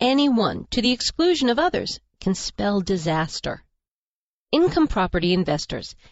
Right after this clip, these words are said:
have benefited from the five drivers of R O I for quite some time. By prudently investing in assets that produce significant income, generate tax deductions,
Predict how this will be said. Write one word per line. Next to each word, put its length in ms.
have 220
benefited 560
from 180
the 80
five 520
drivers 460
of 180
R 180
O 160
I 340
for 120
quite 440
some 220
time. 380
By 120
prudently 580
investing 480
in 160
assets 600
that 180
produce 340
significant 800
income, 460
generate 540
tax 360
deductions, 720